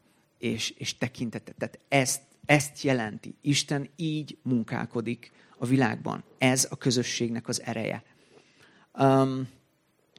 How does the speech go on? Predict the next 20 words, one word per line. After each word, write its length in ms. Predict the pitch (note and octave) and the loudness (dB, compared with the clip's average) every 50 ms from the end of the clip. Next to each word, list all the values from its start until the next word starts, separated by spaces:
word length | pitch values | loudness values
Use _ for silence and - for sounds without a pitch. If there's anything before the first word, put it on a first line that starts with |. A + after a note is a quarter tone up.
| - - - - _ - - - _ _ _ - | -20 -20 -20 -20 _ -14 -16 -16 _ _ _ 2
aztán 380 | - C#3+ - - D#3+ C3+ C3+ | 2 4 4 4 2 0 4
bátorítást 760 | C3 C#3+ C3+ C3 C#3 - D3 B2 B2+ A#2 - - A#2 A2 - - | 6 6 6 6 6 2 0 0 0 0 0 0 0 0 0 -4
kapunk 480 | - B2 - - A#2 - - - - _ _ _ _ _ _ - - - _ _ _ _ _ _ _ _ _ _ _ _ _ _ - - _ _ _ _ | -6 -8 -6 -6 -10 -10 -10 -14 -18 _ _ _ _ _ _ -20 -20 -20 _ _ _ _ _ _ _ _ _ _ _ _ _ _ -20 -20 _ _ _ _
a 120 | - - | -20 -6
közösségen 640 | - - C3 B2 C3 - - - C3+ A#2 B2 A#2 A#2 | 0 2 4 4 4 4 4 4 4 4 4 2 2
keresztül. 400 | - C3 A#2 A#2 - - C3 B2+ | 2 0 2 4 2 2 2 0
Mindannyiunknak 540 | C#3+ E3 E3+ D#3 D3+ D3 C#3+ C#3+ C#3 C#3 - | 0 2 2 2 2 2 2 -2 -2 0 0
szüksége 440 | - - C#3 - - C#3 B2+ C3 | 0 0 2 2 2 2 4 4
van 140 | B2 B2+ B2+ | 4 2 2
néha 220 | B2+ B2+ B2+ B2 B2 | 0 0 0 0 0
bátorításra. 1000 | A#2+ A#2+ A#2+ A#2 A#2 - A#2+ A#2 A2 - - A2+ G#2 A#2+ - - - A2+ G#2+ - | 0 2 0 0 0 -4 -10 -10 -10 -6 -4 -4 -4 -4 -4 -6 -6 -6 -8 -4
Igaz? 440 | - C#3 D#3+ D3+ B2 - - - - _ _ _ _ _ _ _ _ _ _ _ _ _ _ _ _ - - _ - - - - - - - - | 0 6 6 6 6 6 2 -2 -6 _ _ _ _ _ _ _ _ _ _ _ _ _ _ _ _ -20 -20 _ -20 -20 -20 -20 -20 -20 -14 -8
Nem 120 | - B2+ | -6 2
tudom, 180 | - D3+ C3 - | 4 4 4 4
ti 80 | - | 2
hogy 200 | C3 C3 B2+ A#2 | 2 2 2 2
vagytok 340 | A#2 A2+ A2 - - A2+ - | 0 -2 -4 -4 -8 -8 -4
vele, 220 | - A#2+ A2+ A2+ | -2 0 2 2
de 340 | A#2 A#2 A#2 A2+ A2 A#2+ - _ _ _ _ _ _ _ _ _ _ | 2 0 0 0 0 -2 -4 _ _ _ _ _ _ _ _ _ _
nekem 560 | - C3 C3 C3 - - C#3+ C3 C3 C3 B2+ | -2 0 0 0 2 0 0 2 0 -2 -6